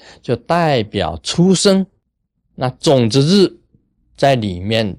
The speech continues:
显出来，就代表如来藏佛性。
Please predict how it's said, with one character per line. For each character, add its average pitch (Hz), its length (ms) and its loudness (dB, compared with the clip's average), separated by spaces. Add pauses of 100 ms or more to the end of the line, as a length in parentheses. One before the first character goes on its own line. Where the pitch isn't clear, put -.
显 92 360 -6
出 120 200 -6
来， 107 320 -2 (180)
就 120 140 -4
代 127 200 -2
表 87 200 -4
如 123 400 2
来 143 260 2
藏 90 320 -10 (140)
佛 95 280 -4
性。 220 360 -2